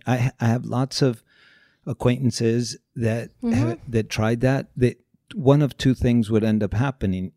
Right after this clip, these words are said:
Speaker 1: Either they would relapse into the, well, I should say they would go back to the, the stronger stuff because
Speaker 2: Mm-hmm.
Speaker 1: you're, you,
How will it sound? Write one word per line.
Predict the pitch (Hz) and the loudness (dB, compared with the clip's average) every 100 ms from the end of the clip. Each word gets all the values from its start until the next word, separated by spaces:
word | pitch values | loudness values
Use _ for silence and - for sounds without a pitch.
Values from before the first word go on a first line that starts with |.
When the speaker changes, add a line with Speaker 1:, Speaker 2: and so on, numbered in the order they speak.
| - | -4
Speaker 1:
Either | 120 107 107 107 104 104 - - | -2 0 2 0 0 -4 -12 -4
they | 110 104 - _ _ _ _ _ 117 | -2 -2 -4 _ _ _ _ _ -4
would | 110 104 | -2 2
relapse | 120 131 135 139 - 120 | 2 2 0 -2 -4 -2
into | 113 - 113 | -2 0 -2
the, | 107 107 - | 0 -4 -6
well, | 135 104 | -4 -2
I | 104 | -2
should | 104 - 98 | -4 -4 -4
say | 107 | -4
they | 104 | -4
would | 104 101 | -4 -4
go | 104 | -6
back | - 113 135 - | -6 -8 -8 -8
to | - 123 | -4 -2
the, | 113 107 - | 0 -2 -4
the | 110 107 | -4 -4
stronger | - 107 107 110 101 | -2 -2 -2 -2 -2
stuff | - - 90 107 - - - - | -6 -8 -6 -8 -10 -20 -20 -8
because | 151 - 127 196 | -4 0 -2 -2
Speaker 2:
Mm-hmm. | 95 98 95 | -6 -6 2
Speaker 1:
you're, | 135 | 4
you, | 151 - 139 | 4 0 -4